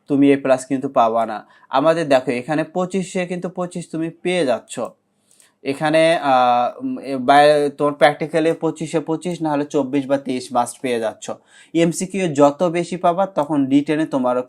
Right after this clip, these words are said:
কম পেলেও চলবে, এটা একটু খেয়াল করো। তাহলে তোমার পঁচিশ পেয়ে যাচ্ছ, রিটে-, এমসিকিউ যদি পঁচিশ পেয়ে যাও, এখানে পঞ্চাশ, তাহলে এখানে তিরিশ পেলেও হয়ে যাচ্ছে সাপোজ। But তুমি এমসিকিউ যদি কম পাও, তাহলে কিন্তু রিটেন তোমাকে ভালো করতে হবে, কারণ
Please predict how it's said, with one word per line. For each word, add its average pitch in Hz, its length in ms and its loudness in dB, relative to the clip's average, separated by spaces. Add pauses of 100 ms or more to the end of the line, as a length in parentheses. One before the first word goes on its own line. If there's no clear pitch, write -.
কম 147 220 4
পেলেও 139 300 -2
চলবে, 113 540 -4
এটা 139 200 -4
একটু 143 180 -4
খেয়াল 117 280 0
করো। 104 280 -8 (540)
তাহলে 151 360 2
তোমার 156 300 -2
পঁচিশ 175 520 -6
পেয়ে 175 160 -2
যাচ্ছ, 170 220 -4
রিটে-, 143 540 2
এমসিকিউ 147 420 -4
যদি 147 240 -2
পঁচিশ 160 420 -6
পেয়ে 165 140 -2
যাও, 165 140 0
এখানে 143 320 0
পঞ্চাশ, 127 480 -4 (340)
তাহলে 156 240 4
এখানে 147 240 -2
তিরিশ 135 360 0
পেলেও 131 220 0
হয়ে 131 280 -4
যাচ্ছে 120 320 -4
সাপোজ। 277 420 -2 (560)
But 131 180 2 (160)
তুমি 147 520 2
এমসিকিউ 156 500 -4
যদি 139 320 0 (160)
কম 165 280 4 (100)
পাও, 131 200 4
তাহলে 131 380 -2
কিন্তু 131 360 -6
রিটেন 127 340 -4
তোমাকে 123 340 -8
ভালো 113 300 -4
করতে 113 280 -14
হবে, 107 240 -8
কারণ 120 320 -6